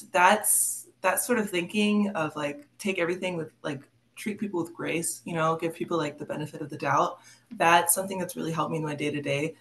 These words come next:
'cause there's been times where I'm really frustrated at school or with my part-time job, and I'm like, "These people are really out to get me." But then I'm like, "Wait, no, it might not be that. They might have a bad day, or I might just not be understanding it properly." And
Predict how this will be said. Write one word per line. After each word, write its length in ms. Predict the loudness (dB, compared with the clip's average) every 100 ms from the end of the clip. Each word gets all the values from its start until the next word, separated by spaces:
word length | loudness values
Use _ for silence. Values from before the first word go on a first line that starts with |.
| _ -4
'cause 140 | 0
there's 180 | 2 2
been 140 | 0
times 400 | 2 4 4 2
where 100 | 2
I'm 100 | 2
really 200 | 2 0
frustrated 500 | 2 0 0 -2 0
at 160 | 0 0
school 420 | 0 0 4 4
or 140 | 4
with 140 | 0 -2
my 80 | -6
part-time 460 | -6 -10 -4 -4
job, 340 | 2 2 2 -2
and 80 |
I'm 60 | -4
like, 200 | -6 -8 -10 -20 _
"These 120 | -4
people 240 | 0 2 2
are 60 |
really 300 | 4 4 6
out 160 | 6 6
to 80 | 2
get 200 | -2 0
me." 240 | -4 -4 -10 -20 _
But 60 | -2
then 100 | 4
I'm 60 | 8
like, 200 | 6 6
"Wait, 460 | 6 6 6 -2 _
no, 300 | 2 6 6
it 160 | 6
might 180 | 4 2
not 160 | 2 2
be 100 | 0
that. 380 | 2 2 0 -2
They 100 | 0
might 160 | 2
have 180 | 2 -2
a 40 | -4
bad 280 | 0 0 2
day, 360 | 4 6 6
or 220 | 4 2
I 120 | 0 0
might 200 | -4 -4
just 180 | -8
not 180 | -6 -6
be 180 | -4 -4
understanding 500 | -4 -8 -8 -8 -8
it 120 | -12
properly." 580 | -6 -8 -6 -12 -10 -8
And 260 | -10 -10